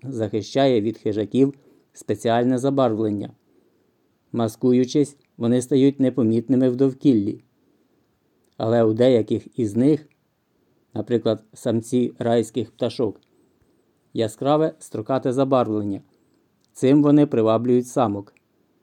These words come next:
Більшість птахів, таких як сорока, мають дуже легкий скелет,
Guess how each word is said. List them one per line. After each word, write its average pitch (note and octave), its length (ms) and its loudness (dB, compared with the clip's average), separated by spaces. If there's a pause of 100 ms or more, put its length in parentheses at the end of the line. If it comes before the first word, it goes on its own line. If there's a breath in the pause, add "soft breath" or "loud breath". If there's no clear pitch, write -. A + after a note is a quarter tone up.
(1120)
Більшість B2 600 0
птахів, D#3 500 0 (440)
таких A2 340 -4
як G#2+ 180 -4
сорока, A#2 480 -2 (640)
мають C3 460 2
дуже B2 360 0
легкий C3 460 0
скелет, C#3 540 -2